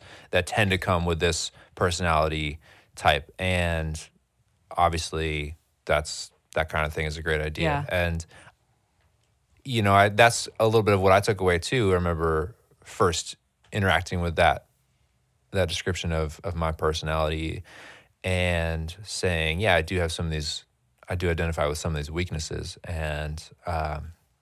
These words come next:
Speaker 1: I think some of them have just stuck in the back of my mind. You know, I've tried to adjust for them over time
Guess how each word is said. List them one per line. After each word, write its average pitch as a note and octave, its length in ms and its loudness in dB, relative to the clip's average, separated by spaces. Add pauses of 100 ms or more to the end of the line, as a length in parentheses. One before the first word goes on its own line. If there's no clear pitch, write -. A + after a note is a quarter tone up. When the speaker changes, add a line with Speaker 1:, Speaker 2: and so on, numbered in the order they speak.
(920)
Speaker 1:
I F#3+ 100 6
think D#4 200 -2
some B2+ 220 4
of C#3 80 6
them C#3 80 2
have C3 100 2
just B2+ 160 -2
stuck A2+ 240 6
in A#2 60 -2
the A2 60 0
back G#2+ 220 6
of G#2+ 60 0
my A2 80 2
mind. A2 320 2
You G#2 80 0
know, F2+ 40 4
I've F2+ 100 2
tried D#2 320 2
to D#2 260 0 (760)
adjust E2+ 440 0
for E2 140 -2
them D#2+ 320 0
over D#2+ 200 -2
time D#2 500 -4